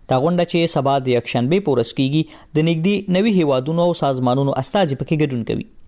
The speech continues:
که څه هم د افغانستان په اړه د اسلامي همکاریو د سازمان د غونډې اصلي هدف په دې هیواد کې د بشري ناورین د لا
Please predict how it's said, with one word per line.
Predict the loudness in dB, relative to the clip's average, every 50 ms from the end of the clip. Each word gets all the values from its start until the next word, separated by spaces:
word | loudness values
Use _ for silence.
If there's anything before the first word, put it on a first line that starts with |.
| -8 -2 0
که | 0 0
څه | 0 0 0 0
هم | 2 0 0
د | 0
افغانستان | 0 -2 -2 0 0 0 0 0 0 0 0
په | 2 2
اړه | 2 2 2 0
د | -2 -4 -2
اسلامي | -2 -2 0 0 0 0 0
همکاریو | -2 0 0 0 2 2 2 2 0 0
د | 0 0
سازمان | -2 -2 -2 -2 -2 -2 -2 0
د | 0 0
غونډې | 0 0 0 0 -2 0
اصلي | 0 0 0 0 0
هدف | -2 -4 -6 -6 -8 _ _ _ -20 -20 -12 -4
په | -2 0
دې | 2 2 2 2
هیواد | 2 2 0 0
کې | 0 0
د | 0 0 0
بشري | 0 0 0 0 2 2 2
ناورین | 2 2 2 0 2 2 2
د | 2 2
لا | 2 0